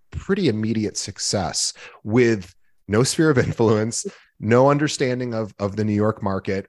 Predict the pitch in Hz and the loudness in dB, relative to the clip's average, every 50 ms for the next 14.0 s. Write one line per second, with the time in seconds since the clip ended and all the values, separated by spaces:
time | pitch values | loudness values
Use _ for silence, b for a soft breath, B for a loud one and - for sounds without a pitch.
0 | - - 101 107 113 123 131 165 196 202 202 185 175 143 123 117 117 117 - - | -8 -8 -6 -6 -4 -2 2 4 4 4 4 4 4 2 2 0 -2 -4 -4 -4
1 | 113 110 110 110 113 113 107 107 98 101 98 - - 113 120 - 120 120 113 110 | -4 -4 -4 -4 -6 -6 -4 -4 -4 -4 -4 -4 -4 -4 -4 -2 -2 -2 -2 -2
2 | 107 107 120 117 98 120 113 101 104 110 110 120 - - - 107 98 101 107 101 | -2 -2 -2 -2 0 0 -2 0 -2 -2 -4 -6 -8 -6 -4 -2 0 0 0 -2
3 | 110 110 101 - 98 107 117 - 113 101 - - 98 92 - - 101 95 98 95 | -2 -6 -4 -4 -2 -2 -2 -2 -4 -6 -6 -6 -8 -8 -10 -6 -4 0 0 0
4 | 95 92 92 85 - 90 123 160 B B B B B 101 110 117 123 117 113 120 | 0 0 -2 -4 -4 -6 -6 -8 B B B B B 0 2 4 4 4 6 4
5 | 127 101 - - 117 113 110 95 98 95 92 92 95 110 104 101 98 87 85 - | 4 4 2 0 2 2 0 -2 -2 -2 -2 0 0 0 0 0 -2 -6 -8 -8
6 | - - - 104 95 90 87 85 85 - - - - - - 123 95 92 - - | -10 -6 -4 -4 -2 -2 -4 -4 -6 -8 -10 -12 -8 -2 0 0 0 -2 -4 -8
7 | B B B B B B 110 107 127 117 113 - 131 135 127 131 131 113 120 107 | B B B B B B 2 4 4 4 4 4 4 4 4 4 2 0 0 -2
8 | - - 110 - - - - 240 214 190 175 151 127 120 110 - - 127 113 110 | -2 -2 -2 -2 -2 -2 -2 0 0 0 2 2 0 0 -2 -4 -8 -8 -8 -8
9 | 104 - 110 101 - - - 113 104 - - 95 95 101 110 117 113 107 92 - | -8 -6 -6 -6 -6 -4 -2 -2 -2 -2 -4 -4 -2 -2 0 0 -2 -2 -4 -8
10 | - - 101 90 95 95 95 98 95 95 95 - - - 104 92 90 98 98 98 | -8 -6 -4 -4 -2 -2 -2 -2 -2 -2 -4 -4 -4 -4 -4 -4 -4 -4 -6 -8
11 | 92 - 110 110 113 101 110 90 87 85 98 - B B B B B B - 98 | -8 -6 -6 -4 -4 -4 -4 -4 -4 -6 -6 -8 B B B B B B 0 2
12 | 101 - 98 104 101 101 - - - 107 98 101 - - - - 98 92 90 90 | 2 4 4 4 4 4 2 2 2 2 2 0 0 -4 -4 -4 -4 -4 -4 -4
13 | 95 - 95 98 95 87 98 95 92 92 90 90 85 92 87 85 87 87 82 - | -6 -4 -2 -2 0 0 -2 -2 -2 -2 -4 -2 -2 -2 -2 -2 -2 -4 -6 -8